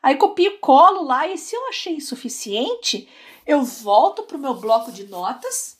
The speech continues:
né? Copio, colo, reescrevo, aprimoro, mantendo a versão antiga antes. Porque isso é uma maneira de eu entender melhor essas nuances, né? E o que que eu modifiquei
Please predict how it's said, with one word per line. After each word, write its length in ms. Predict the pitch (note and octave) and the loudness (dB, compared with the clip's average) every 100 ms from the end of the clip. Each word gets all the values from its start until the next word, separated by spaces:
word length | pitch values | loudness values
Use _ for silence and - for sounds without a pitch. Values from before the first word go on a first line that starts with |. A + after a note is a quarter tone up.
| _ | _
né? 180 | G3 A#3+ | -10 -8
Copio, 520 | B3 A#3 D4+ F4+ G#4+ | -8 -6 2 2 2
colo, 440 | - C4 D#4 F#4 - _ _ - | 0 2 2 0 -10 _ _ -16
reescrevo, 1040 | A3+ D#4+ A4+ A#4 - - B3 D4 E4+ E4 _ | -4 -2 0 -2 -6 -4 0 2 0 -4 _
aprimoro, 680 | D#4 D#4 E4+ B3+ A3+ B3+ D4 | -4 0 0 2 2 0 0
mantendo 600 | C#4+ G4+ G4+ - D4 D#4+ | -2 -4 -2 0 2 4
a 60 | E4 | 4
versão 440 | E4+ E4+ - C#4 | 2 -6 -6 -8
antiga 460 | D4+ D#4+ C#4+ B3+ E4 | -10 -8 -8 2 4
antes. 580 | B3 A3+ G#3 A#3+ - _ _ _ _ _ | 4 -4 -8 -14 -14 _ _ _ _ _
Porque 220 | E4+ F#4 A#4+ | -8 4 4
isso 200 | A#4 A#4+ | 4 2
é 40 | |
uma 180 | B4 B4+ | -2 -2
maneira 460 | B4+ A#4 D4 E4 | -4 -2 0 0
de 280 | C#4 D4+ D#4+ C#4+ | -2 -4 -4 -4
eu 340 | D4 D#4 D4+ | -6 -4 -8
entender 760 | D#4+ D#4+ F4+ D#4+ B3+ A3+ C#4+ | -10 -10 -10 -6 -6 -2 0
melhor 300 | G4 D4+ C4 | 2 2 2
essas 260 | C4+ C4+ A#3+ | -2 -6 -10
nuances, 680 | A3+ A3 A3 D4+ F4+ C4+ G#3 | -10 -8 -6 -6 -8 -10 -10
né? 200 | A3+ B3+ | -6 -4
E 60 | C4 | -6
o 60 | |
que 200 | - E4 | -4 -6
que 120 | D#4+ | 2
eu 100 | G#4+ | 0
modifiquei 920 | G4+ F4+ E4+ D#4+ C#4 - G#3 G#3+ E4 | 2 -4 -4 -8 -14 -8 -4 -2 -4